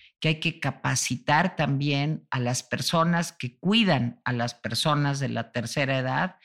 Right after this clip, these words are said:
los familiares que generalmente somos mujeres y que no debería de ser, que atienden a las personas de la tercera edad, también tienen que saber más, porque muchas veces lo que quieren es que se mueran.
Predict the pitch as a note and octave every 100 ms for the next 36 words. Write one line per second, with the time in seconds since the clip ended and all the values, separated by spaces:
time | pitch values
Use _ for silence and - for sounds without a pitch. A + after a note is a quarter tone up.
0 | - - C3 - C#3+ C#3 C#3 D#3+ D#3+ F3+
1 | F3+ - _ A#2+ A2 B2 A#2+ B2+ D3+ D#3
2 | D3 - C#3 D3+ C#3 C#3 C#3 B2+ A#2 -
3 | C#3 C3 B2 - _ _ C#3 B2 C#3 C#3
4 | D3+ F#3 D3+ C3 C#3 C#3 C#3 - C3+ -
5 | _ _ _ _ _ - C#3+ C3+ C3+ -
6 | E3+ F3 F3 F3 C#3 A#2+ - - B2+ B2+
7 | C3 - B2 - D3+ D3+ D3 D3 B2+ B2
8 | - B2 - D3 D3+ C#3+ D3+ C#3+ D#3 F3+
9 | G#3+ G3+ - - C3 D3+ D#3 D3 E3 D#3
10 | - _ - - D3 F3 G3+ A3+ A#3+ G3
11 | F#3+ F#3+ D#3+ D3 C3+ D#3+ D#3 E3+ D3+ -
12 | D#3+ C#3+ - B2+ C3 D3 D#3 A#2+